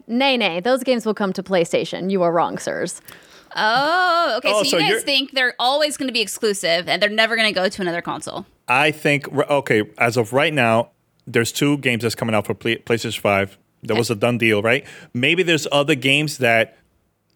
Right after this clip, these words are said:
Speaker 3: w-, they haven't been announced yet. Maybe those are also coming out on PlayStation five or maybe multi-platform.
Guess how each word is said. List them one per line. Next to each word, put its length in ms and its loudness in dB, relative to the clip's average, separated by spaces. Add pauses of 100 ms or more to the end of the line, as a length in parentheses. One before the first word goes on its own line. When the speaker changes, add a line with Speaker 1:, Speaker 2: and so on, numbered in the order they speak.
(140)
Speaker 3:
w-, 180 -10
they 140 2
haven't 220 2
been 100 2
announced 320 0
yet. 300 0
Maybe 340 0
those 240 2
are 160 2
also 240 2
coming 240 -2
out 60 6
on 80 2
PlayStation 400 -2
five 440 -2
or 200 2
maybe 200 0
multi-platform. 800 0